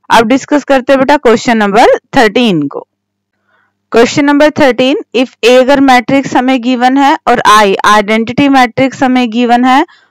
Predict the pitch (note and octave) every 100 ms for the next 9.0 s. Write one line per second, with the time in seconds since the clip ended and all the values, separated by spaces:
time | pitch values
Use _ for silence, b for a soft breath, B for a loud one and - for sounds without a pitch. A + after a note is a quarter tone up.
0 | b - D4 C#4 D4 E4 D#4 - C#4 C4
1 | F3 D3+ _ _ - B3+ D4 D#4+ - -
2 | D4+ D#4+ D#4+ F4+ D#4 A#3 A3+ A3 A3+ G#3+
3 | A3 G#3 G#3+ A3 A#3+ C4+ - C4 C4 C#4+
4 | C#4+ - C#4+ C#4 C#4 D4 F#4+ b b b
5 | - D4 - A#3 C4 C#4 D#4 D4+ D4+ -
6 | B3+ A3+ A#3 C4+ - B3 A#3 B3+ - C#4
7 | A#3+ B3 C4 C4 C4+ - B3 B3+ - G#3+
8 | F#3+ F#3+ A#3+ G#3 F3 D#3 D#3 D3+ D#3+